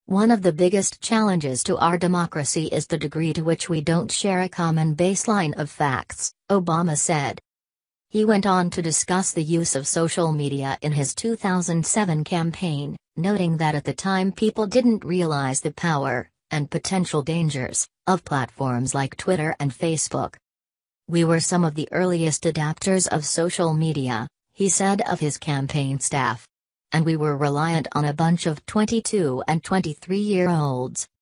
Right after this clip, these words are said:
and volunteers, they were communicating entirely through social media. We essentially built what ended up being the most effective political campaign probably in modern political history. So I had a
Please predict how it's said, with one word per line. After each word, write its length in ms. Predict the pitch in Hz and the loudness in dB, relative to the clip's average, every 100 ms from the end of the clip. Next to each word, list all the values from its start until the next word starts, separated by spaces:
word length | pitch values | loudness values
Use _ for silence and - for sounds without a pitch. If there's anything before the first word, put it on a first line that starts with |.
| - | -4
and 160 | 165 | -2
volunteers, 1000 | 151 165 170 165 - 175 143 127 127 - - - | 0 0 2 0 0 -2 -2 -4 -6 -8 -10 -4
they 200 | 180 185 | 2 4
were 180 | 175 190 | 4 2
communicating 840 | 165 160 160 156 - 170 170 160 | 2 2 0 0 0 2 2 0
entirely 720 | 151 160 - 175 180 185 196 | -2 -4 -2 0 2 2 0
through 220 | - 156 | 0 0
social 520 | - - 175 - 165 | 0 0 0 2 2
media. 520 | 156 160 147 127 113 131 _ _ _ _ | 2 0 0 -2 -4 -6 _ _ _ _
We 160 | 170 156 | -2 0
essentially 640 | 147 175 170 - 180 170 | 0 0 0 0 0 0
built 340 | 151 156 156 - | 0 0 0 0
what 200 | 165 170 | -2 0
ended 280 | 160 165 | 0 2
up 160 | 160 160 - | 2 0 0
being 300 | 170 165 160 | 0 0 0
the 80 | |
most 340 | 156 165 160 - | 0 -2 -2 -2
effective 560 | 175 175 165 156 143 | -2 -2 0 -2 -2
political 480 | - 156 170 160 139 | -2 -2 0 -2 -4
campaign 680 | - 160 156 - 196 170 143 | -2 0 0 0 -2 0 -2
probably 600 | - 202 202 170 151 147 | -2 0 0 0 0 0
in 160 | 147 151 | 0 2
modern 400 | 156 170 175 175 | 2 2 2 0
political 560 | 156 151 160 165 165 | -2 0 -2 0 -2
history. 540 | 160 170 - 143 127 - _ _ _ - | 0 -4 -4 -4 -6 -10 _ _ _ -8
So 260 | - 202 202 | 0 0 2
I 140 | 175 | 2
had 240 | 175 190 | 2 2
a 60 | 190 | 2